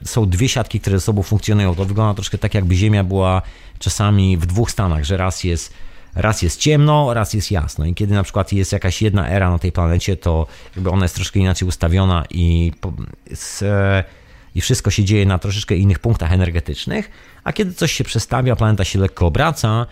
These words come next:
jakby włącza się inna siatka, e, geograficzna i w tym mie-, i te miejsca się troszkę przesuwają i ta energia znajduje się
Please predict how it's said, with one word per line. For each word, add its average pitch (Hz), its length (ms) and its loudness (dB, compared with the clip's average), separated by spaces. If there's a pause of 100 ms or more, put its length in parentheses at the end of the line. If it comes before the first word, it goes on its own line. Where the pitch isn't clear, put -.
(400)
jakby 98 140 2
włącza 113 300 2
się 104 140 -4
inna 107 280 2
siatka, 85 340 -2
e, 87 580 2
geograficzna 90 880 -2 (100)
i 113 140 0
w - 80 -10
tym 123 260 4
mie-, 113 320 0
i 104 200 -6
te 110 120 0
miejsca 110 220 0
się 107 120 -6
troszkę 104 240 -4
przesuwają 101 720 0
i 87 600 0 (240)
ta 90 80 -2
energia 92 380 2
znajduje 82 300 2
się 85 280 0